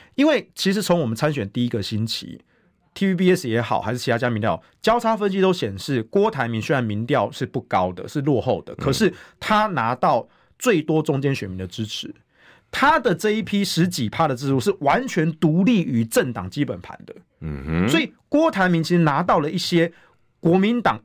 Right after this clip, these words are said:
Speaker 1: 一直拿，想拿却拿不到的中间基本选民的选票。
Speaker 2: 嗯。
Speaker 1: 所以如果郭台铭去跟蓝白两党的任一个人合，
Speaker 2: 对。
Speaker 1: 那才会有加成的效果，而不是互斥。
Speaker 2: 对。
Speaker 1: 所以比如说，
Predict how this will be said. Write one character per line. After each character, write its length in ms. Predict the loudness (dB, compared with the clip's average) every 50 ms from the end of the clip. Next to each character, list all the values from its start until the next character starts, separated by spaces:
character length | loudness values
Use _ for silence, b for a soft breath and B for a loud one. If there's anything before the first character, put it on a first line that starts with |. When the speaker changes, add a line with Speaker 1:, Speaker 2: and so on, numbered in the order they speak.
| _
Speaker 1:
一 100 | -2 -2
直 280 | -2 -2 -6 -4 -2 -2
拿， 240 | 0 2 0 0 0
想 320 | -2 0 0 0 0 0
拿 160 | 0 0 0
却 160 | 0 0 0
拿 180 | 0 2 0 -2
不 140 | -2 -2 -2
到 220 | 0 2 2 2
的 120 | 0 -4 -8
中 380 | -8 -4 -2 -2 0 0 -2
间 260 | 0 0 0 0 0
基 200 | -2 -2 -4 -2
本 160 | -2 -2 -4 -4
选 180 | -6 -8 -10
民 160 | -10 -10 -12
的 80 | -12 -12
选 160 | -10 -12 -12
票。 180 | -10 -12 -14 -14 -16 -18 -20 _ _ _ _ _ _ _ _ _ -8 -4
Speaker 2:
嗯。 380 | -2 0 2 2 2 2 2
Speaker 1:
所 120 | 2 2 2
以 40 | 2
如 100 | 2 4
果 120 | 4 2
郭 260 | 2 2 2 2 2
台 180 | 2 2 2 2
铭 140 | 2 0 0
去 220 | -2 -2 -2 -2
跟 280 | 0 0 0 0 0 0
蓝 240 | 0 0 0 0 -2
白 320 | 0 0 0 0 0 -2 -2
两 260 | 0 0 0 0 -2
党 180 | -4 -4 -4 -2
的 80 | -2
任 260 | 0 2 2 2 0 0
一 80 | -6 -8
个 140 | -4 -2 -2
人 180 | 0 0 -2 -4
合， 440 | -4 -6 -4 -4 -4 -4 -4 -8 -12 _ _
Speaker 2:
对。 140 | -4 -2 0 0
Speaker 1:
那 60 | 0
才 160 | 0 2 0 2
会 100 | 2 2
有 100 | 0 0
加 220 | 0 0 0 0
成 160 | 0 -4 -6
的 80 | -8 -6
效 200 | -4 -2 -2 -2
果， 320 | -4 -6 -10 -12 -12 -14 _ _ 0
而 80 | 0
不 100 | 2 2
是 120 | 4 2 2
互 180 | 2 2 0 -2
斥。 260 | -2 -4 -4 -4 -4
Speaker 2:
对。 80 | -4 -6 b b b b b b b b b
Speaker 1:
所 120 | 0 0
以 40 | 0
比 120 | 2 2
如 80 | 2 2
说， 300 | 4 2 2 0 0 -4